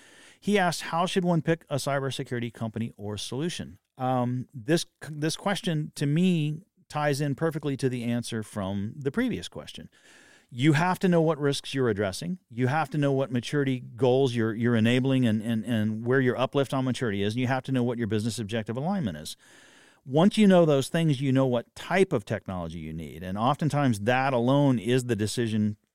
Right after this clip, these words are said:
factor right there, because there's not a whole bunch of competitive landscape. You've discovered one vendor who's the only vendor who's doing the thing you need done. Great, go buy that vendor.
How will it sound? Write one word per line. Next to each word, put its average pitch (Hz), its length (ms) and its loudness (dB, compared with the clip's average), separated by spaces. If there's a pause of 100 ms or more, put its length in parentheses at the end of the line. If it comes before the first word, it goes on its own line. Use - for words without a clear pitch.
factor 117 340 -2
right 95 220 -2
there, 160 180 4
because 113 240 0
there's 107 180 0
not 117 200 4
a 113 40 2
whole 110 260 2
bunch 104 200 -2
of 113 60 -6
competitive 104 480 -2
landscape. 135 560 0
You've 101 160 -4
discovered 107 360 -2
one 110 200 2
vendor 110 360 2 (280)
who's 127 160 0
the 131 120 -2
only 165 220 2
vendor 131 300 0
who's 117 180 -2
doing 131 240 0
the 117 80 0
thing 120 220 -2
you 110 120 2
need 107 200 -2
done. 101 220 -2
Great, 156 280 -2
go 120 140 -2
buy 127 160 0
that 113 160 -2
vendor. 110 320 -4